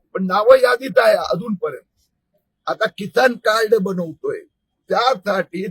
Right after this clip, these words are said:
तहसीलदारने जे याद्या दिल्या त्यात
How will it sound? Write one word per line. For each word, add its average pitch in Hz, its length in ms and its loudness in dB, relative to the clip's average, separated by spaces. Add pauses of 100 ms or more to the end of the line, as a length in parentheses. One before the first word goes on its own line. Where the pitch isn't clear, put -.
(120)
तहसीलदारने 170 1000 -8
जे 160 180 -12 (120)
याद्या 151 340 -4
दिल्या 165 360 0
त्यात 170 280 -6